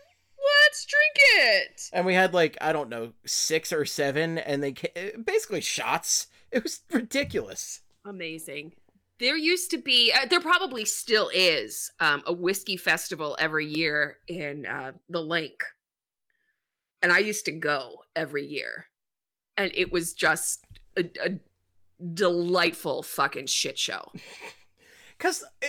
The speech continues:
Speaker 2: it's one thing when it's a beer festival. You know, I, I've been to a lot of beer festivals. And by the way, I have gotten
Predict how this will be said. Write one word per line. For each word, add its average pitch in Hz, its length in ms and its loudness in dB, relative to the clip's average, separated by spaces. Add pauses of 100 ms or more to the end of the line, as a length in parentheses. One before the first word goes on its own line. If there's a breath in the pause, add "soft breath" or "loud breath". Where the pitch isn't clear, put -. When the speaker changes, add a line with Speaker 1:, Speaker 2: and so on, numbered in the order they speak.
(140)
Speaker 2:
it's 277 180 -6
one 370 220 -4
thing 415 220 -2
when 269 100 -2
it's 214 140 -4
a 180 80 2
beer 127 580 -6
festival. 92 720 -10
You 139 80 -6
know, 123 160 -2
I, 147 260 2
I've 151 160 0
been 180 180 -4
to 196 40 0
a 180 40 -2
lot 160 200 -2
of 123 80 -12
beer 127 160 -6
festivals. 127 400 -10
And 151 180 -6
by 190 140 4
the 156 80 4
way, 151 160 2
I 156 200 4
have 123 120 -4
gotten 107 380 -14